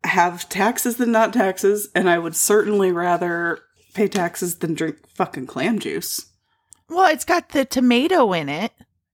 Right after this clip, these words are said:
Speaker 1: Okay. I would like to ask you when else there is sea creature juice on the shelves in any way.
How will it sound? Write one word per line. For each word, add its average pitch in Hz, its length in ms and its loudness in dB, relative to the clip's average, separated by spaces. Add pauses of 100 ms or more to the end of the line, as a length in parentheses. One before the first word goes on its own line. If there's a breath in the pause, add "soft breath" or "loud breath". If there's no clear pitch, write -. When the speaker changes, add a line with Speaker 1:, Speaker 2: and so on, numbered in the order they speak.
(560)
Speaker 1:
Okay. - 320 -10 (840 loud breath)
I 392 140 4
would 330 100 8
like 196 140 2
to - 140 -2
ask 165 300 0
you 160 120 4
when 170 240 4
else 156 360 0
there 160 240 -6
is 156 420 -2
sea - 300 0
creature 156 480 -2
juice 143 680 -2 (160)
on 170 140 4
the 160 100 4
shelves - 600 -2 (100)
in 185 120 2
any 185 260 4
way. 160 300 -2